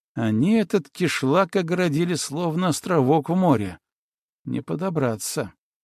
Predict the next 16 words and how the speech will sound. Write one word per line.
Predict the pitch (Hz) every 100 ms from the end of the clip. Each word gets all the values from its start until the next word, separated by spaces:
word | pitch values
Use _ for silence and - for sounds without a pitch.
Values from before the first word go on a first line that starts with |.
| _ _ _ _ _ _ _ _ _ -
«Паршиво», | 135 135 135 - 196 165 113 156 156 - _ _
хмыкнул | - 120 104 - 101 95
я. | 87 73 _ _ _ _ _ _
Честно | - - - - 117
говоря, | 98 101 110 107 92 _ _
чего-то | - 120 104 110 110
подобного | 104 101 117 110 107 107
я | 110 107 101
и | 101
ожидал. | 95 104 92 78 _ _ _ _ -
Но | -
это | - - 190
логично. | 170 175 - 151 120 - _ _ _ _ _
Оставлять | 120 - - 113 110 190 180 -
такую | 127 - 170 156
дыру | 113 123 107 151 156